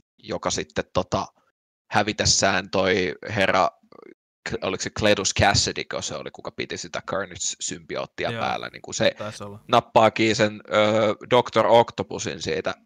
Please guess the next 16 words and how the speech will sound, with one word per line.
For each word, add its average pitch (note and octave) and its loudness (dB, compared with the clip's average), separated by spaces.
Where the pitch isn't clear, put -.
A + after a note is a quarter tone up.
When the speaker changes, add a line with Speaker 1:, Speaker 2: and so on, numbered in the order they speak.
Speaker 1:
itseensä, F#2+ 0
niin C#2+ -10
se - -2
hirveä A2+ 4
möykkä, A2 2
mitä G2 -4
se G#2 0
huutaa G#2 0
ja - -2
se G2+ -6
jahtaa G#2+ 2
sua F2 -8
siellä G2 -8
vikassa F#2 -4
kentässä, F2+ -4
niin E2+ -12